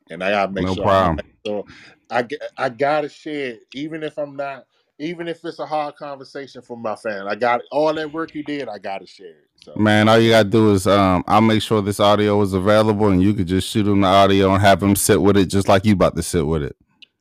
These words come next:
Speaker 1: Okay. Yeah, that'll work.
Speaker 2: All right, so, hey, man, I appreciate you, bro.
Speaker 1: All right, you
Speaker 2: And,
Speaker 1: too, bro.
Speaker 2: hey, man, hey, man, thank you guys so much. Hey, man, stay on the Zoom real quick.
Speaker 1: I got
Speaker 2: Uh,
Speaker 1: you.
Speaker 2: yeah, so,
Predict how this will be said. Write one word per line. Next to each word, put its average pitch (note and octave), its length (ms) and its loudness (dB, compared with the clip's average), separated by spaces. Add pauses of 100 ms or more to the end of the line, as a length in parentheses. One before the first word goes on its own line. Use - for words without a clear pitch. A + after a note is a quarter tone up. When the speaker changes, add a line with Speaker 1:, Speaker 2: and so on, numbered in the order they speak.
(120)
Speaker 1:
Okay. F#2 220 -14 (280)
Yeah, F#2 160 -14
that'll G2 220 -8
work. F#2 260 -14 (2250)
Speaker 2:
All E2 240 2
right, E2 120 0
so, D#2+ 360 -2
hey, G#2 160 4
man, F#2 280 0 (240)
I F2 140 0
appreciate G2 640 -2
you, E2+ 80 0
bro. F2+ 300 2 (520)
Speaker 1:
All F2+ 80 -16
right, F2+ 140 0
you F#2 80 2
Speaker 2:
And, - 20 2
Speaker 1:
too, E2+ 160 0
bro. E2 120 -10 (160)
Speaker 2:
hey, F#2+ 220 2
man, G2 480 2 (180)
hey, G#2 160 0
man, G#2+ 320 -2
thank A2 240 -4
you G#2+ 100 -6
guys G#2 380 2
so G#2+ 160 0
much. G#2+ 480 0
Hey, G#2+ 120 0
man, A2 180 2
stay C3 220 0
on B2+ 120 2
the A2+ 60 2
Zoom A#2+ 320 2
real G2 160 2
quick. F2+ 280 0 (540)
Speaker 1:
I E2+ 80 4
got E2 100 2
Speaker 2:
Uh, E2 140 -2
Speaker 1:
you. - 60 -20 (320)
Speaker 2:
yeah, F2+ 500 0
so, F2 400 -4